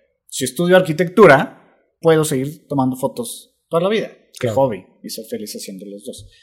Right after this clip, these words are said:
Speaker 1: Si estudio foto, pues no puedo construir una casa de hobby".
Speaker 2: Sí.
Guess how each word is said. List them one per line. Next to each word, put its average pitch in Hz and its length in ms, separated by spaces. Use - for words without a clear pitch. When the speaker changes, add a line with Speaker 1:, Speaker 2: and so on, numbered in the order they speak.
Speaker 1:
Si - 140
estudio 165 320
foto, 185 480
pues 135 140
no 131 120
puedo 139 140
construir 120 260
una 120 140
casa - 220
de - 60
hobby". 139 260
Speaker 2:
Sí. 113 140